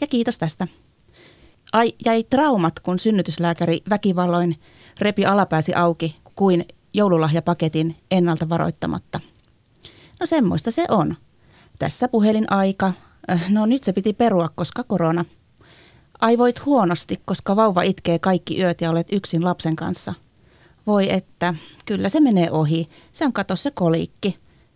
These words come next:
Ai kato, sullahan on synnytyksen jälkeinen masennus. No mut lapsi voi hyvin ja kasvaa.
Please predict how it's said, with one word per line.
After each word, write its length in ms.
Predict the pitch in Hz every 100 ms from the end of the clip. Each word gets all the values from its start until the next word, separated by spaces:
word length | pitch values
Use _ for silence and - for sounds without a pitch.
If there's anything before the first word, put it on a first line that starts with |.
| _ -
Ai 120 | 233
kato, 220 | 233 240 214
sullahan 440 | - 254 196 190
on 140 | 196
synnytyksen 520 | 196 226 170 170 180 175
jälkeinen 400 | 180 208 208 214
masennus. 600 | 202 180 - - - - _ _ _ _ -
No 120 | 214
mut 200 | 180 180 -
lapsi 340 | 190 180 - 285
voi 220 | 254 214
hyvin 240 | 214 208
ja 60 | 185
kasvaa. 560 | 180 170 - 180 170